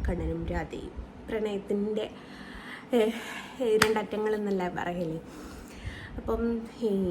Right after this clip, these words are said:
എനിക്ക് പ്രണയത്തിൽ നാളെ ഇപ്പം ആരെങ്കിലും എന്നെ വിഷ് ചെയ്യോ ആവോ? നിങ്ങൾ ആരെങ്കിലും ചെയ്യോ ഗൈസ്? ഞാൻ പറഞ്ഞില്ല, ആ ലൈവിൽ ഒരു വിഷ് ചെയ്യാനുള്ള ആൾക്കാരൊക്കെ വിഷ് ചെയ്യണേ എന്ന് പറഞ്ഞിട്ട്.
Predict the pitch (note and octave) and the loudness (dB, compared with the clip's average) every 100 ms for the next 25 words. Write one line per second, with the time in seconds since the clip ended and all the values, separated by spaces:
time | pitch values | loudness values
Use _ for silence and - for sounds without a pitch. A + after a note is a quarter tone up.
0 | E3 E3+ E3+ - A#3 G4 F#4 F4+ F4+ E4 | 0 -2 -4 -4 -4 0 4 4 4 4
1 | C4+ A#3 A#3 D#4 D#4 D#4+ D#4+ E4 E4+ D#4+ | 4 4 2 2 2 2 4 4 4 2
2 | F4 F#4 E4+ D4+ E4 F#4+ D#4 C#4 D4+ D#4 | 4 4 6 4 6 6 4 2 0 0
3 | - C#4+ C4 C#4 C#4 D4 D#4+ - D#4+ E4 | -2 2 4 6 4 4 2 4 2 2
4 | D4 A#3 A#3+ C#4+ F4 - - - G#3+ F#3+ | 2 2 4 4 4 0 -10 -8 -4 -2
5 | A3 A3 G#3+ G3 F#3+ F3 F3+ F#3+ G#3 G3 | 0 4 4 6 6 6 4 4 4 6
6 | F#3 F3+ G3 - - B3 G#3+ F#3+ F#3 F3+ | 4 4 0 -2 -2 2 4 4 2 0
7 | E3+ F3 F#3 F#3+ - G3 F3+ - G3+ - | 0 -2 0 -2 -2 -4 -4 -4 -6 -4
8 | - F3+ F3 F3 E3+ F3 E3+ F3+ F3+ F3+ | 0 2 2 0 -2 -2 -2 -6 -8 -6